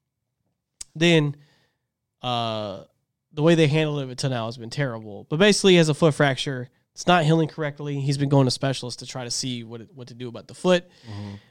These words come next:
Speaker 1: That he saw a specialist. The doctor said it would be better for him if he lets it heal naturally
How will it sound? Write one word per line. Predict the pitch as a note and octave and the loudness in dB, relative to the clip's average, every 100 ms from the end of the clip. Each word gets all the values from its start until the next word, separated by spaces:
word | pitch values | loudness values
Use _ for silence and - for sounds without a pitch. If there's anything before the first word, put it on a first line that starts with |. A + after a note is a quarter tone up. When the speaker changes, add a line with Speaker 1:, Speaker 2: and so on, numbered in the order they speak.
| _ _ C#3 | _ _ -2
Speaker 1:
That | C3+ A#2 | -2 0
he | D3 | -2
saw | D3 D3+ | 0 0
a | C3 | 2
specialist. | E3 D#3 D3+ | 0 0 -4
The | |
doctor | C#3+ D#3 D#3+ D#3+ D3 | -2 2 2 0 -2
said | D#3+ D3 | 0 0
it | D3 | 0
would | C#3 | -6
be | C#3 - _ D3+ | -10 -14 _ _
better | C#3+ D#3+ F#3 F3+ | -8 -2 0 -2
for | F3+ E3 | -4 -6
him | C3+ D#3+ D3+ C#3+ C3+ _ _ - | -2 0 0 -2 -8 _ _ -12
if | C3+ | -6
he | |
lets | C#3 C#3 C3+ | -4 -4 -6
it | B2+ | -8
heal | - B2 | -6 -6
naturally | A#2+ A#2 B2 B2 A2 G#2+ C#3 | -4 -6 -6 -8 -6 -8 -10